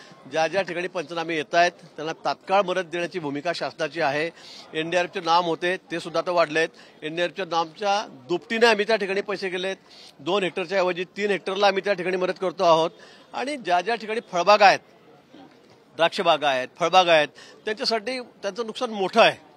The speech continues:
आणि म्हणून त्यांच्यासाठी सुद्धा आता एक वेगळे निकष आम्ही त्या ठिकाणी करतोय, वेगळे नियम त्या ठिकाणी करतो. परंतु शेतकऱ्याच्या पाठीशी सरकार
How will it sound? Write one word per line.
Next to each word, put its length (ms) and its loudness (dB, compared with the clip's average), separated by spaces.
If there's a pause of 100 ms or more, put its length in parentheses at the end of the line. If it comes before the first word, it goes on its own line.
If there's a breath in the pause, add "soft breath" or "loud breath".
(160)
आणि 100 -8
म्हणून 200 -6
त्यांच्यासाठी 420 -8
सुद्धा 220 -6
आता 160 -8
एक 60 -10
वेगळे 240 -6
निकष 460 -2 (340 loud breath)
आम्ही 220 -6
त्या 100 -4
ठिकाणी 220 -6
करतोय, 400 -8
वेगळे 300 -6
नियम 260 -4
त्या 140 -2
ठिकाणी 240 -6
करतो. 420 -8 (380 loud breath)
परंतु 140 -8
शेतकऱ्याच्या 540 -4
पाठीशी 460 -6
सरकार 420 -4